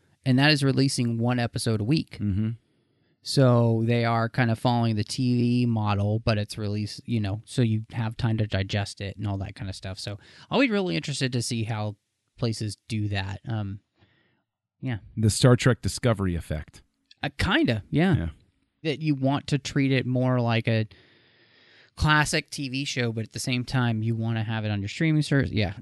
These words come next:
Speaker 1: anyway. It's weird. Um, before we know it, everything's just gonna be bundled in one big app.
Speaker 2: <laughs>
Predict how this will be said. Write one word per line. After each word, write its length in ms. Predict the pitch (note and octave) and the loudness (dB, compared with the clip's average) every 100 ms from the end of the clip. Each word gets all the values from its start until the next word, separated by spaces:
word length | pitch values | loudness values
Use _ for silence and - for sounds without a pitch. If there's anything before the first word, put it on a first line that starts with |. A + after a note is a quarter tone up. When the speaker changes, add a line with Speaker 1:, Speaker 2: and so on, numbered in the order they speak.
| - | -16
Speaker 1:
anyway. 300 | G2 G1+ - - - - - - - - | -18 -16 -16 -18 -20 -20 -20 -20 -18 2
It's 200 | F3+ - | 2 4
weird. 300 | A#2 G2+ G2 - - | -2 -4 -4 -2 2
Um, 460 | D3+ D3+ C3 A2+ G2+ - - _ | 8 10 10 8 2 -4 -20 _
before 340 | - D#3+ G3+ G3+ | 4 8 8 8
we 140 | F#3+ | 8
know 180 | F3 D#3+ | 8 6
it, 140 | D#3 | 4
everything's 520 | - D3+ E3 D#3+ D#3+ C#3+ | 4 2 4 4 2 0
just 240 | D#3 - | -4 -2
gonna 120 | E3+ | 2
be 140 | D#3 C#3+ | 4 4
bundled 560 | E3+ F#3 F3 D3+ C3+ | 4 2 4 4 6
in 160 | B2 B2+ | 6 6
one 300 | E3+ F#3 E3+ | 6 4 4
big 360 | C#3 F3 E3 - | 6 8 6 4
app. 400 | E3+ F3+ C3+ - - - - | 8 8 8 2 -8 -8 -2
Speaker 2:
<laughs> 800 | C3 A2 C#3 B2+ D3 A#2+ D3+ A#2 | 0 4 4 4 4 4 4 0